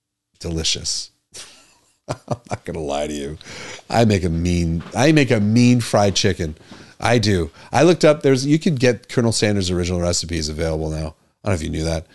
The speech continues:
There's a, a guy in Chicago, I think it was the Chicago Tr-, Tribune, who was doing an article on Colonel Sanders' legacy. And I think it was his nephew accidentally let the photographer take a photo of the original recipe of eleven Herbs and Spices.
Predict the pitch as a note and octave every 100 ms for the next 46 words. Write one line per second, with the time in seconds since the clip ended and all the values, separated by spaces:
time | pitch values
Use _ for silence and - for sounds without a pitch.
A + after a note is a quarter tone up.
0 | _ _ - F#2+ F2+ E2+ E2+ - E2 F2+
1 | F2 - F#2+ F2 E2+ D#2+ E2 D#2 E2 -
2 | - E2+ E2+ E2 E2 - - D#2 - D#2
3 | E2+ E2 - - - - - F2 D#2+ F2+
4 | F2 D#2 F2+ F2 F2 D#2+ D#2+ D#2 - F2
5 | D#2 F2+ E2+ E2 D#2 D#2+ D#2 E2+ - E2+
6 | E2 E2+ - D#2+ D#2+ - - - F2 F2
7 | F2 E2+ E2 E2 E2+ E2+ F2 E2 D#2 -
8 | - - - F2 - F2+ E2 E2+ E2+ E2
9 | D#2 - _ _ - F2+ F2 - - E2
10 | F2 E2+ E2+ D#2+ E2 E2+ - F2 E2+ F#2
11 | G2 _ - D2 E2 D#2 D#2+ D#2+ D#2+ D#2+
12 | E2 F2+ G2+ G2 D#2+ D2+ D#2+ D#2+ E2 D2+
13 | D#2 D2+ E2 E2+ G2 F#2+